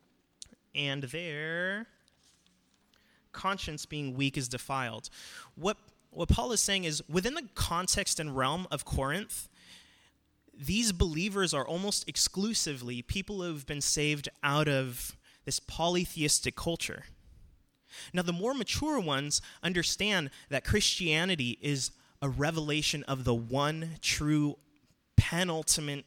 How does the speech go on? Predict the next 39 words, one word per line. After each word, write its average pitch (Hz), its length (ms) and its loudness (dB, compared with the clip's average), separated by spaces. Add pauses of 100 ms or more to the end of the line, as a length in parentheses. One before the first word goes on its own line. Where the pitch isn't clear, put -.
(120)
preeminent 143 720 0
God. 117 480 -4 (320)
It 147 100 -4
is 127 300 -2 (280)
the 151 280 0 (180)
truth. 170 440 -4
These 170 160 -2
are 190 40 -4
the 202 80 -2
ones 185 280 -2
with 160 140 -6 (540)
the 127 160 -4
knowledge. 127 680 -2 (260)
They 139 140 2
understand 143 580 0
it. - 120 -10 (760)
But - 120 -4
to 208 140 -2
a 196 60 0
younger 190 320 0
believer, 165 560 0 (220)
they 185 100 6
may 220 160 4
not 220 180 0
quite 185 300 0
get 160 240 2
that. 123 160 2
They're 175 100 4
used 185 400 2
to 240 120 4
a - 20 -2
context 170 580 -2
of 135 120 -12
polytheism. 131 880 2 (220)
They 180 160 6
may 247 220 2
feel 185 360 0
that 143 260 2 (520)
in 175 240 0